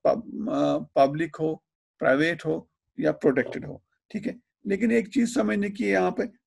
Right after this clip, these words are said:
मैंने यहाँ पे खाली पब्लिक लिखा है, इसका म-, यहाँ, यहाँ की जो चीजें हैं, ये तो एक कुछ अलग डिफाइन करती हैं। ये चीजें define करते हैं कि वो, ये जो चीजें हैं, ये अपने class में क्या है,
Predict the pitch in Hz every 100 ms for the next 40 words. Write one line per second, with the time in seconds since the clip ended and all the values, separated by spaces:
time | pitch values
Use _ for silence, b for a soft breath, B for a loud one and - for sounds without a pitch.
0 | - 190 208 196 180 170 190 190 - 175
1 | 165 160 127 127 127 117 - - - _
2 | _ _ _ _ _ _ _ _ _ _
3 | _ _ _ _ _ _ _ _ - 185
4 | - 220 202 - 190 165 175 208 - -
5 | 175 170 185 190 202 196 202 196 185 180
6 | 190 - - 156 170 190 185 185 - 185
7 | 196 156 156 135 120 123 - - - -
8 | _ _ _ _ _ 135 185 208 202 214
9 | 196 202 202 202 196 - 202 208 190 170
10 | - 170 185 185 190 190 190 185 180 196
11 | 196 _ - 170 - 196 196 165 156 151
12 | 156 139 151 120 131